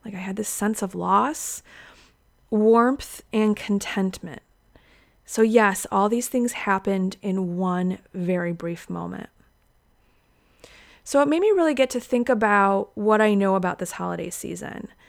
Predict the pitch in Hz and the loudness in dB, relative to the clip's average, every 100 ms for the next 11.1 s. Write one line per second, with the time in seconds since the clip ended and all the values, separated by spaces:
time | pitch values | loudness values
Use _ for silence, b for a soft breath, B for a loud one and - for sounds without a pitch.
0 | b b _ - 202 220 214 - - 233 | b b _ -4 2 4 4 0 0 0
1 | - - 285 320 330 254 202 185 170 - | 0 -8 0 2 2 2 2 0 -4 -10
2 | _ _ _ _ - - 190 180 - 170 | _ _ _ _ -16 -4 -2 -2 -6 -12
3 | - 175 - - - 208 _ _ _ _ | -10 -12 -12 -12 -12 -16 _ _ _ _
4 | _ _ _ _ _ _ _ - B B | _ _ _ _ _ _ _ -20 B B
5 | B 247 226 262 269 294 254 226 233 - | B 0 4 2 2 2 4 4 2 0
6 | 220 - - 185 - - 208 208 208 214 | -2 -2 -4 -6 -4 -2 0 2 0 0
7 | 208 196 185 - 202 208 202 202 190 196 | -2 -4 -6 -4 0 0 0 -2 -2 -2
8 | 190 185 190 190 196 - b b b - | -2 -4 -4 -6 -10 -16 b b b -2
9 | 202 220 226 - 196 208 196 185 220 269 | 2 4 2 0 2 4 2 2 4 6
10 | 262 262 240 185 180 208 233 240 233 - | 6 2 2 0 2 2 4 4 2 -2